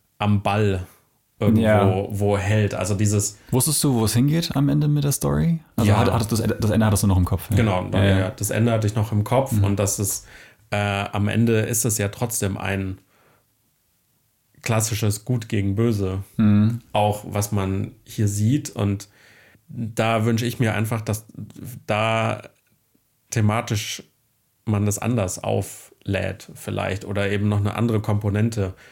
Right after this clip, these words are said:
Speaker 1: mit reinnimmt, weil das, glaub ich, von der Story her ist sie so allgemeingültig, dass man das wahrscheinlich sogar
Speaker 2: Mhm.
Speaker 1: hinkriegen
Speaker 2: Mhm.
Speaker 1: könnte.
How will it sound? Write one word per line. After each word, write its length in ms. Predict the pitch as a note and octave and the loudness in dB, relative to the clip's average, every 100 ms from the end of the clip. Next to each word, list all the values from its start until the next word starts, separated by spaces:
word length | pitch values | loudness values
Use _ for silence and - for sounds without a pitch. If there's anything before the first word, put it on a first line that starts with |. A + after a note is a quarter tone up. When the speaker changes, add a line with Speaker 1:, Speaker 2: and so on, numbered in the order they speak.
| - - _ _ | -20 -20 _ _
Speaker 1:
mit 260 | - G#2+ G#2+ | -2 0 0
reinnimmt, 800 | G2+ G2+ G#2 G#2 A2 C3 C#3 G2+ | 0 2 4 4 4 2 0 -2
weil 400 | G2+ G2 G2 G2+ - _ _ _ _ _ _ _ _ _ _ _ _ _ | -2 0 0 -2 -8 _ _ _ _ _ _ _ _ _ _ _ _ _
das, 280 | G#2+ A2+ G#2+ | -2 -2 0
glaub 200 | A2 G#2+ | 0 2
ich, 140 | G2 | 0
von 180 | G2+ G2+ | 0 0
der 460 | G2 F#2+ F#2+ G2 - _ - | 2 0 -2 -4 -10 _ -10
Story 540 | - - A2 C3+ C3 | -6 0 2 4 4
her 500 | A2 A2 A#2 A#2+ A#2+ A2 _ _ _ - A#2+ - - _ - | 4 2 2 0 -2 -6 _ _ _ -20 -20 -20 -20 _ -4
ist 200 | A2 A#2 | -2 0
sie 100 | G#2+ | 0
so 420 | A2+ B2+ C3 - - - | 2 2 2 -2 -8 -4
allgemeingültig, 1040 | G2+ G2+ G2 G#2+ B2 B2 C3+ C#3+ C#3 - | -2 0 0 0 0 0 0 -2 -4 -4
dass 200 | G2+ - | -8 -6
man 100 | F#2 | -6
das 160 | F#2+ G2+ | -8 -10
wahrscheinlich 380 | G#2 G2+ G2+ | -10 -8 -10
sogar 220 | - G#2+ G2+ | -10 -6 2
Speaker 2:
Mhm. 180 | G#2 | 4
Speaker 1:
hinkriegen 460 | G2 G#2 G#2+ G2+ G2+ - - | 6 4 2 -4 -8 -8 0
Speaker 2:
Mhm. 60 | G#2 | 4
Speaker 1:
könnte. 380 | G#2+ G#2+ G2+ | 4 4 -4